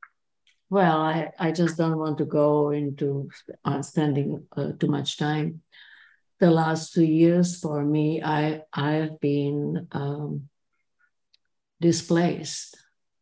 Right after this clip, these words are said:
and often did not have any place to go to. But, uh, <clears throat> it always, uh, worked out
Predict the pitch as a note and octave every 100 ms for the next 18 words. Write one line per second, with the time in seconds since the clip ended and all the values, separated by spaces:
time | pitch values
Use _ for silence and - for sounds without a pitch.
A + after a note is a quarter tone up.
0 | _ _ _ _ _ _ _ D#3+ E3+ D3+
1 | C#3+ C#3+ D3 D3 C#3+ C#3 C#3 - - _
2 | - F3 F3 D3+ D3+ D3+ D3+ C#3 C#3+ D3
3 | D#3 C#3+ C#3+ C#3+ C#3 C3+ C#3+ C#3+ - D3
4 | C3+ D3 D3+ D3+ C#3+ C#3 _ _ _ _
5 | _ _ _ _ _ _ _ _ _ _
6 | _ _ _ _ _ _ _ _ _ _
7 | _ _ _ _ _ D#3+ D#3+ D#3 D#3 -
8 | _ F3 D#3+ D#3 D3+ C#3 - _ _ A#3+
9 | G3 - _ _ _ _ _ _ _ _
10 | _ _ _ _ _ _ _ _ _ E3
11 | E3+ D#3+ E3 E3 E3 - - F3+ E3 D#3
12 | D#3 D3+ D#3+ D#3 D3 D#3 F#3 -